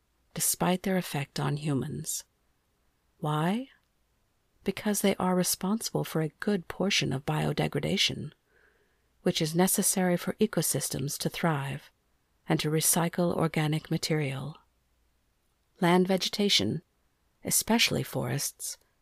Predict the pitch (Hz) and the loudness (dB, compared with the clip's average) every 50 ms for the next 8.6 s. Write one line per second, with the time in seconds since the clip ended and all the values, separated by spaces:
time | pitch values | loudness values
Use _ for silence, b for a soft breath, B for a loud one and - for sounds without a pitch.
0 | _ _ _ _ - 175 156 170 160 151 151 160 180 175 175 170 170 160 - 165 | _ _ _ _ -2 0 2 2 0 0 2 4 6 6 6 6 4 4 2 0
1 | 151 - 143 139 - - 160 151 156 147 147 - - - 156 156 151 143 143 143 | 0 0 -2 -4 -2 -2 -2 0 0 -2 -4 -2 0 0 2 2 2 0 0 -2
2 | 147 147 156 160 156 160 151 156 151 147 147 - 160 156 151 143 139 139 135 135 | 0 0 2 2 2 2 2 2 0 -2 0 0 0 0 0 0 -2 -2 -4 -4
3 | 143 143 - - _ _ _ _ _ _ _ _ _ _ - 170 160 147 147 147 | -6 -6 -10 -12 _ _ _ _ _ _ _ _ _ _ -2 -2 0 0 0 0
4 | 143 - - 160 147 147 147 156 160 - - 151 139 - - - - - 190 180 | -2 0 0 0 0 2 2 2 2 2 0 0 -2 -4 -2 -2 2 2 4 2
5 | 151 139 143 - - - - _ _ _ _ _ _ - 160 147 143 143 - - | 2 0 -2 -6 -8 -10 -14 _ _ _ _ _ _ -4 -2 -2 -2 -2 -2 0
6 | 180 175 165 135 131 139 160 - - - - _ _ _ _ _ _ _ _ _ | 0 0 0 -2 -4 -6 -6 -6 -8 -8 -10 _ _ _ _ _ _ _ _ _
7 | _ _ - - - 202 208 208 202 - - - - - 214 196 - - 165 170 | _ _ -8 -2 0 2 2 2 0 0 -2 -2 0 0 0 0 0 0 0 0
8 | - - 180 165 160 156 143 143 143 139 143 151 | 2 2 2 2 2 2 0 0 -2 -2 -4 -6